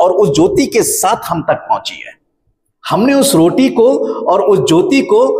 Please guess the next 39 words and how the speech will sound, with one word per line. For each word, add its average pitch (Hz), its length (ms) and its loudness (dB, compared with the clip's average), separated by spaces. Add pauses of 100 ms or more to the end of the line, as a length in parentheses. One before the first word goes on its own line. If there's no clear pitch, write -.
और, 180 340 0
ए, 160 720 2 (140)
उस 202 220 2
ओस 208 360 0
को 247 160 2 (160)
एक 226 180 0
साथ - 440 -2 (260)
देखा 165 300 -2
है, - 320 -14 (420)
जिसका 175 300 0
नाम 147 200 0
प्रभु 131 220 0
यीशु 131 360 2
मसीह 110 360 0
है, - 80 -4 (300)
जो 135 100 0
मेरे 139 320 2
और 127 340 0
आपके 123 320 -2
बीच 127 340 0
में 123 140 0
जो 107 140 0
है 113 200 0 (300)
वो 131 80 2 (160)
उतरी 156 360 2
है, 90 200 -2 (340)
हमें 196 160 0
वो 196 260 2
रोटी 165 300 2
मिली 117 180 2
है। 107 60 0
देखिए, 160 240 0
स्वर्ग - 260 -2
की - 120 -4
रोटी 165 260 0
इस्राएलियों 139 580 -2
को 254 140 0
भी 254 140 -4
मिली, 175 380 -8